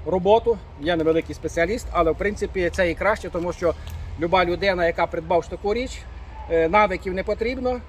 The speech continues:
Це міні-пилка від торгової марки Stark. Е, чим вона краща за ті пилки, які продаються на ринку по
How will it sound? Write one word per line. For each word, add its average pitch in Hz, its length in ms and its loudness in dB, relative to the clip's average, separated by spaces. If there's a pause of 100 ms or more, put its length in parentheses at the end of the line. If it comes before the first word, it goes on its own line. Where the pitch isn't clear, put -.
Це 208 180 2
міні-пилка 185 760 -2
від 170 120 -4
торгової 180 400 0
марки 170 320 -2
Stark. 233 340 -2 (1040)
Е, 160 300 0
чим 269 320 0
вона 208 360 4 (120)
краща 196 440 0
за 180 560 4
ті 190 180 -6
пилки, 233 300 2
які 175 140 -8
продаються 180 420 -4
на 170 120 0
ринку 208 380 0
по 151 220 4